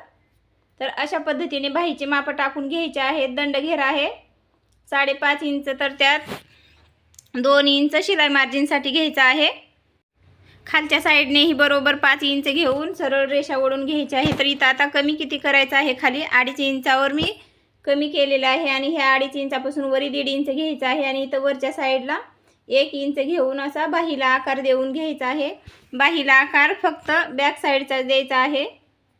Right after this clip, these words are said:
समोरचा आकार हा बघा, मी इथं समोरचा आकार दिलेला नाही, फक्त बॅक साईडचाच आकार देऊन घेतलेला आहे. तर इथं जिथून माप आपण टाकलेले आहे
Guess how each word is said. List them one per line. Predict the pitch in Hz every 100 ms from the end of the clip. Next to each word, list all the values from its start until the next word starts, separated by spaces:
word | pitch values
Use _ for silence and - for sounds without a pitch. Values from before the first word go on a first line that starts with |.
| _ _ _ _ -
समोरचा | 294 285 269 262 269
आकार | 277 285 269
हा | 294 302 403 494 - - _ _ _ _ _ -
बघा, | 254 269
मी | 269 269
इथं | 277 311 381 - _
समोरचा | 311 311 269 254 277
आकार | 269 277 262
दिलेला | 277 269 254 254
नाही, | 262 285 277 285
फक्त | 311 - 285
बॅक | 269 254 294
साईडचाच | - 262 247 269 277 -
आकार | 247 262 254
देऊन | 247 247 262 269
घेतलेला | 339 294 247 247
आहे. | 240 277 277 453 _ _ _ _ _ _ - _ _ - - - _ _ _ _ _ _
तर | 254
इथं | 277 262 285 277
जिथून | 302 - 320 349 311 _ -
माप | 277 285 277
आपण | 294 294 294 285
टाकलेले | 294 311 294 277
आहे | 277 311